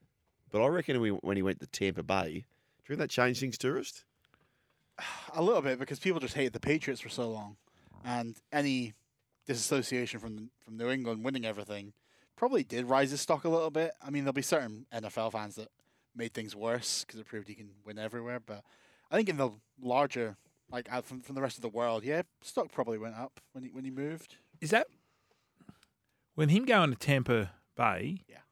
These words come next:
Speaker 3: and him doing what he did there, is, is that something like Nathan Cleary going to the Tigers and winning the competition?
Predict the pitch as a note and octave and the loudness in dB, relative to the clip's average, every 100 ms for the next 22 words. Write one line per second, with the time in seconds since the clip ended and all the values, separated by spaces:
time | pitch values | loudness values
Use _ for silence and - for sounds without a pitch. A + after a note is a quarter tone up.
0 | _ _ _ _ _ - A2 A#2+ A#2+ B2 | _ _ _ _ _ -6 0 4 6 8
1 | B2 A2 G#2+ G#2 G2 A2 G2 G#2+ - - | 8 6 2 0 -2 -2 0 0 0 -4
2 | C3+ _ _ _ _ _ _ _ _ _ | -6 _ _ _ _ _ _ _ _ _
3 | _ _ _ _ _ C#3 C#3 - _ _ | _ _ _ _ _ -4 -2 -6 _ _
4 | D3 C#3+ A3 G3+ - - F3+ D#3 C#3 C3 | 0 4 4 4 2 4 4 4 4 6
5 | B2+ B2+ B2 B2+ B2+ A#2 A#2+ A2 G2+ A#2+ | 6 4 2 4 6 6 6 4 0 4
6 | A#2 A#2 A2+ A2 G#2 - - _ _ _ | 4 4 2 2 0 -2 -14 _ _ _
7 | _ _ _ A#2 B2 A#2+ G2+ B2 A#2+ B2 | _ _ _ 2 4 6 4 0 0 0
8 | A#2+ F#3+ | 0 -2